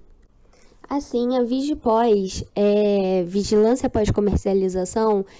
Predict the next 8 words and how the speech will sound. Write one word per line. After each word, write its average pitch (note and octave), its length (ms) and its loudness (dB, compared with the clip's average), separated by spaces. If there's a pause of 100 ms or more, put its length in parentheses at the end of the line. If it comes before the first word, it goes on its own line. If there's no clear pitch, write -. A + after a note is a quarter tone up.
(200)
é - 80 -6
uma A#3+ 160 0
política B3 800 0
que A#3 420 0
é A3 80 -4
enquadrada A3 1080 0 (160)
no G#3+ 300 2
sus G#3 640 -2